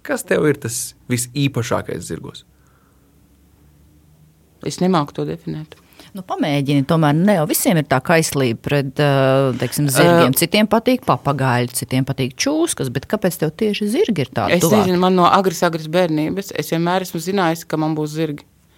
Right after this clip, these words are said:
Speaker 2: Ā, es jau, kad man bija aptuveni kādi gadi, seši, septiņi, zināju, ka man ir, man būs balts zirgs.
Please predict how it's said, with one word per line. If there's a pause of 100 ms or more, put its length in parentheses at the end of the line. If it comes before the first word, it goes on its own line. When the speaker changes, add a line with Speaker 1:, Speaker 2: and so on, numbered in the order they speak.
(400)
Speaker 2:
Ā, (180)
es (160)
jau, (160)
kad
man
bija
aptuveni
kādi
gadi, (840)
seši,
septiņi,
zināju,
ka
man
ir, (160)
man
būs
balts
zirgs.